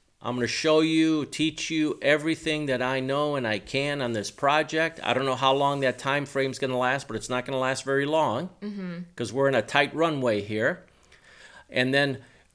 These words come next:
Speaker 1: I, we are gonna do this together. And then the third end of this is that you're gonna go and I'm gonna be your assistant. And at some point, I'm no longer your assistant. I'm just there if you need me as a counselor. I'm available, but coach,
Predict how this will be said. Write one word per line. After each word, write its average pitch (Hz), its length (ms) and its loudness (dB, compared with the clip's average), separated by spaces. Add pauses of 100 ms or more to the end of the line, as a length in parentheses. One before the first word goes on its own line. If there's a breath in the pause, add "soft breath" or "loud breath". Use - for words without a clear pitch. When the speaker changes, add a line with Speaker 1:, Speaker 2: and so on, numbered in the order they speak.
(120)
Speaker 1:
I, 160 500 4
we 147 180 2
are 147 60 6
gonna 139 220 0
do 143 140 0
this 139 200 -2
together. 139 600 0 (500)
And 127 160 0
then 131 260 0 (140)
the 120 140 -10
third 160 400 4
end 123 200 4
of 110 120 -2
this 143 360 0
is 113 360 -4
that 113 440 -2
you're 139 240 0
gonna 143 200 -2
go 110 300 2
and 120 120 -4
I'm 127 100 -2
gonna 131 140 -2
be 123 140 -4
your 123 400 2
assistant. 123 760 -4
And 117 140 0
at 117 100 -2
some 185 220 2
point, 147 340 -2 (480 loud breath)
I'm 123 140 -2
no 139 100 4
longer 135 280 2
your 127 220 0
assistant. 165 600 -2
I'm 127 220 0
just 127 200 -2
there 131 300 4
if 123 180 -2
you 127 80 -2
need 131 240 -2
me 127 120 -2
as 101 120 -2
a 104 60 -6
counselor. 135 720 0
I'm 110 160 0
available, 131 680 2
but 113 460 -6
coach, - 560 0